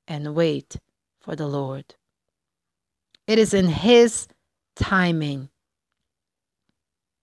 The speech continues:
All things work together for the good of them that love God and are called according to his purpose.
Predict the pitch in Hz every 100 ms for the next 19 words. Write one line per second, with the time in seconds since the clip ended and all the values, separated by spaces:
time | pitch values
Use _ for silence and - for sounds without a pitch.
0 | _ _ _ _ _ _ _ 226 262 262
1 | 262 262 254 - 269 247 233 202 233 240
2 | - 214 196 214 214 214 - 196 185 185
3 | 165 247 247 226 196 226 214 202 196 202
4 | 208 208 190 170 208 202 175 160 160 -
5 | 175 165 160 - 220 202 170 165 - 180
6 | - - 220 196 156 147 151 - _ _
7 | - 175 160 160 - 180 170 - - -
8 | -